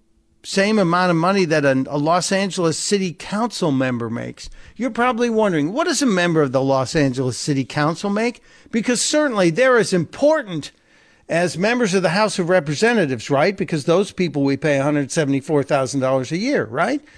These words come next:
So the, the Los Angeles City Council probably makes less than the representative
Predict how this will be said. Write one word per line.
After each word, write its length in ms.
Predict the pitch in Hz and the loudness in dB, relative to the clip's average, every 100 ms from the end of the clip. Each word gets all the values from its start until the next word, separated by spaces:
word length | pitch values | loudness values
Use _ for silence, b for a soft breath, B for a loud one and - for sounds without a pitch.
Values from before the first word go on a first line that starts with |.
| B - | B -4
So 200 | - 233 | 2 2
the, 120 | 208 | 2
the 360 | 208 165 180 | -2 -2 0
Los 460 | 214 180 214 254 - | 2 0 0 0 2
Angeles 420 | 247 240 202 185 | 0 2 0 0
City 320 | - 247 208 147 | -2 -2 0 -2
Council 760 | - 220 247 226 196 131 117 _ _ _ _ _ _ _ _ _ _ _ | -2 0 0 0 0 0 -2 _ _ _ _ _ _ _ _ _ _ _
probably 720 | - 226 269 240 208 165 160 | -2 2 4 4 2 4 2
makes 520 | 156 151 147 143 - | 2 2 2 -2 -6
less 560 | 151 156 185 180 165 - | 0 2 2 2 0 -4
than 560 | 131 143 139 135 135 120 _ _ _ _ _ _ _ _ _ | -2 0 2 2 -2 -4 _ _ _ _ _ _ _ _ _
the 640 | 135 135 135 127 123 123 - _ _ | -4 2 2 2 0 -4 -10 _ _
representative 1300 | 139 165 165 156 135 147 160 156 127 120 113 113 - | -2 -2 0 0 0 2 2 2 0 -4 -8 -10 -18